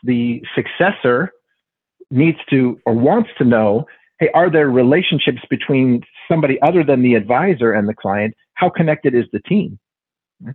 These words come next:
How, how dependent is the portfolio process on the advisor? Because if that advisor departs and he or she is portfolio manager, then the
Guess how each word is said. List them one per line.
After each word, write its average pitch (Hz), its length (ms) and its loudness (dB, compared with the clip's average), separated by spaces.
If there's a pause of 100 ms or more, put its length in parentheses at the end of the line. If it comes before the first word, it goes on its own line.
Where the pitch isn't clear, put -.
(680)
How, 160 560 0 (320)
how 175 240 0
dependent 160 880 0
is 139 180 2 (100)
the 123 440 -2 (440)
portfolio 147 640 0
process 104 460 -2 (260)
on 127 260 0
the 110 140 0
advisor? 95 640 -6 (640)
Because 139 320 0 (160)
if 147 140 0
that 170 180 2
advisor 160 480 0
departs 113 540 -4 (520)
and 131 200 0 (120)
he 175 200 0
or 147 100 0
she 143 300 0
is 123 100 4 (100)
portfolio 127 520 0
manager, 131 600 -2 (640)
then 139 300 2
the 127 80 0